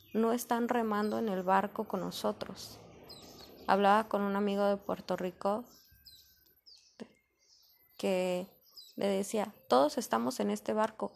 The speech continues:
y todos vamos a remar y todos trabajamos". Y como mexicanos, nosotros aquí tenemos el de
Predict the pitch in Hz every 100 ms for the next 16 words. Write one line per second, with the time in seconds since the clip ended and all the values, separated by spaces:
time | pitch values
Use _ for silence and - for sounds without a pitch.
0 | - 208 - 226 226 277 240 233 240 240
1 | 196 190 185 196 - - - - - -
2 | _ 196 190 - 220 233 240 - 185 -
3 | 208 196 190 - 196 - 202 202 214 208
4 | 214 226 240 262 - - - 214 208 208
5 | 233 226 208 - 214 214 214 214 226 -
6 | 190 185 185